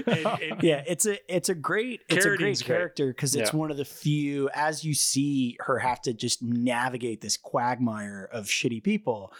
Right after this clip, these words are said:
Speaker 2: Rizzio and Bothwell are, like, the two.
Speaker 1: The
Speaker 2: Right?
Speaker 1: only
Speaker 2: They're, like,
Speaker 1: two,
Speaker 2: the
Speaker 1: right.
Speaker 2: two figures that you're like, "Oh, well, at least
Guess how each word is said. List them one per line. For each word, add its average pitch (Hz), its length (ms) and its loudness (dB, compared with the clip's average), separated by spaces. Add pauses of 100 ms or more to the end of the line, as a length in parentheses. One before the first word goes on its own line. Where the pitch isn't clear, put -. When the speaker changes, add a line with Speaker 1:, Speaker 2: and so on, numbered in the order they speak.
(680)
Speaker 2:
Rizzio 147 560 4
and 123 100 -4
Bothwell 131 560 0
are, 120 120 -4
like, 113 240 -10
the 131 80 0
two. - 320 -2 (340)
Speaker 1:
The 131 100 4
Speaker 2:
Right? 131 60 6
Speaker 1:
only 139 200 4
Speaker 2:
They're, 131 80 0
like, 131 80 0
Speaker 1:
two, 120 100 0
Speaker 2:
the 104 60 0
Speaker 1:
right. 113 220 2
Speaker 2:
two 175 280 4
figures 123 600 -2
that 135 120 0
you're 123 140 0
like, 117 180 -2
"Oh, 127 160 -2
well, 110 160 -6
at 110 80 -10
least 185 400 2